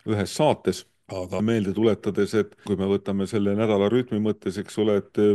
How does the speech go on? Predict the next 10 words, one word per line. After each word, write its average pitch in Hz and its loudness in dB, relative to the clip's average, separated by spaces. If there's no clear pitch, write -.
pühapäev 104 0
on 104 -2
nädala 113 0
esimene 101 -2
päev, 107 -2
kus 104 -10
me 101 -4
tähistame 104 0
Kristuse 117 -2
ülestõusmist 110 0